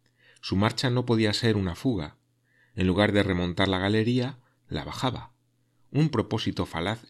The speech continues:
le hubiera arrastrado hacia arriba, no hacia abajo.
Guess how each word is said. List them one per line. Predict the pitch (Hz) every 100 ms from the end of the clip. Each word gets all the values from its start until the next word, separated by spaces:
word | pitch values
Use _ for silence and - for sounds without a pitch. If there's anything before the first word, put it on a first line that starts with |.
| -
le | 90 87
hubiera | 85 127 127 104
arrastrado | 92 82 - 98 104 92
hacia | - 76
arriba, | 110 107 73 - _ _
no | 80 85
hacia | - 76
abajo. | 95 - 80